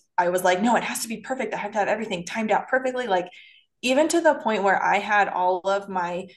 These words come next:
weekly coaching questions, like, prepped. Like, that's not how you coach. <laughs> But I just,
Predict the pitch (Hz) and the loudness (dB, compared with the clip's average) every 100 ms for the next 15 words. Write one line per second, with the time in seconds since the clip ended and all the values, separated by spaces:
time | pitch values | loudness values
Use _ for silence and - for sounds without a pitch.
0 | _ - 208 208 226 208 - 185 190 220 | _ -10 -8 -6 -6 -6 0 0 0 -4
1 | 214 202 214 - 233 233 185 170 - - | 0 0 0 -4 -4 0 0 0 -2 -2
2 | - - - 208 202 - 311 - 381 311 | -2 -2 0 0 0 -2 -2 0 0 0
3 | 277 - - 190 - - 254 277 320 330 | -2 -2 -2 -2 -2 0 4 6 8 6